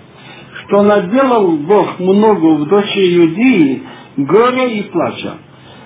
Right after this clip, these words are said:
Вай-, посук Вав. «Ваяхмос каган суко, шихеит муадо, шиках азмеги цион, моэд вишабат,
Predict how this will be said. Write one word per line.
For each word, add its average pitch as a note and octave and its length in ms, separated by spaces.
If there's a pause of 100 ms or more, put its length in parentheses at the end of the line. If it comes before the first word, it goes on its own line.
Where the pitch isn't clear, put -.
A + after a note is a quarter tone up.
(160)
Вай-, G3 380
посук A#3+ 380
Вав. E3+ 200
«Ваяхмос G#3 680 (140)
каган G#3 580
суко, D#3+ 440 (540)
шихеит G#3 760
муадо, E3 640
шиках G#3 540
азмеги G3 540 (100)
цион, G3+ 540
моэд F3+ 440
вишабат, F3 760